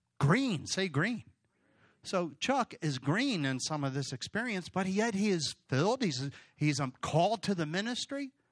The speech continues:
But in the early years of his ministry, he, he's having some glitches. Amen? I love the honesty, quite honestly.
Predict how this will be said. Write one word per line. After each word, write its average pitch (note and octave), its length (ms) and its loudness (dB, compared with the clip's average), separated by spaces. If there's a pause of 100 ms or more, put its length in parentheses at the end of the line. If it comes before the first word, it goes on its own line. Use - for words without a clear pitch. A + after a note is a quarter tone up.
(260)
But E3 120 -2
in D#3 40 -8
the D3 160 2
early G#3 240 2
years G3+ 240 0
of F#3 80 -2
his F#3 160 -4
ministry, A3 540 -4 (600)
he, G#3 200 -2 (160)
he's E3 200 -4
having G3 280 -6
some F3+ 220 -6
glitches. - 680 -10 (920)
Amen? D3+ 320 0 (480)
I G#3 100 4
love B3 200 -2
the F3+ 140 -2
honesty, A3+ 520 -4 (100)
quite A2 220 -2
honestly. B2 400 -8